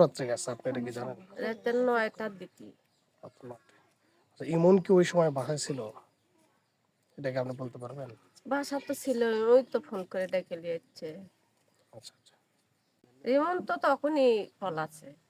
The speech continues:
Speaker 2: ওটি তখনই ছিল না, ওটি মানুষ সাথে সাথে গেছে,
Speaker 1: আচ্ছা।
Speaker 2: পলাছে।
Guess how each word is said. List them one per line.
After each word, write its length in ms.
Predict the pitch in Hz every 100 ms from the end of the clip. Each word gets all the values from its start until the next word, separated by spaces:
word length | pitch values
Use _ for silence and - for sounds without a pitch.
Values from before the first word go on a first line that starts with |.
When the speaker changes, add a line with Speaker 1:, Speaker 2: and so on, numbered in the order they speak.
| _ _ _ _ -
Speaker 2:
ওটি 180 | 208 240 233
তখনই 400 | 220 262 269 226 185
ছিল 160 | 180 151 147
না, 60 | 151 160
ওটি 160 | - 226
মানুষ 220 | 208 214 220 -
সাথে 220 | 202 - 214
সাথে 260 | - - 185
গেছে, 300 | 170 - - 180 - - _ _ _ _ _ _
Speaker 1:
আচ্ছা। 200 | - - _ _ _ _ _ _ - _ _ _ _
Speaker 2:
পলাছে। 440 | 208 175 185 -